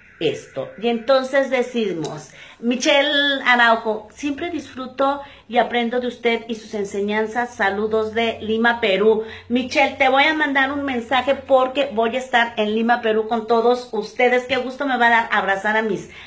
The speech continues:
amigos de Lima, Perú. Perú es un país que yo quiero muchísimo. La quinta barrera o la quinta razón por la que tú no pides es el orgullo.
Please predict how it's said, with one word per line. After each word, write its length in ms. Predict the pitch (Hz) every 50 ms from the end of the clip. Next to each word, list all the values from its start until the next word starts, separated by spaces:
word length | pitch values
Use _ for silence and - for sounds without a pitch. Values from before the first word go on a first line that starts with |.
| - - -
amigos 440 | 196 208 208 214 220 214 233 226
de 100 | 214 226
Lima, 640 | 208 208 208 214 220 220 214 214 208 202 196 185 185 -
Perú. 320 | 208 202 190 202 208 208
Perú 240 | - 220 208 214 220
es 160 | 220 220 -
un 180 | 240 233 226 -
país 440 | - 220 208 196 190 208 196 -
que 140 | - 220 185
yo 160 | 185 196 190
quiero 360 | - - 208 190 190 190 190 -
muchísimo. 720 | 170 160 156 156 - 147 131 - - 139 135 135 131 135 - - - - - - - - - -
La 460 | 247 262 269 277 269 269 269 269 -
quinta 640 | - 359 370 392 370 359 370 - - - - - - _ _ _ _ _ _ _ _ _ _ _ _ _
barrera 920 | - 170 180 175 175 175 170 175 180 196 196 202 208 196 170 147 139 - - _ _ _ _ _ _ _ _ _ _ _
o 120 | 156 151
la 240 | 156 160 160 160 156
quinta 400 | - 196 214 214 214 214 226 214
razón 680 | 208 190 175 156 147 - - - 180 170 156 139 135 - - _ _ _ _ _
por 180 | _ 180 170 170
la 160 | 165 156 156
que 120 | - 175 165
tú 200 | - - 185 175
no 240 | 175 180 180 180
pides 540 | - 170 160 156 147 160 160 160 - - _ _ _ _ _ _ _ _
es 460 | 160 151 147 - - - - - - _ _ _ _ _ _ _ _ _ _ _ _ _ _ -
el 260 | 156 151 143 135 131
orgullo. 680 | 127 127 120 120 113 123 120 - - - - - -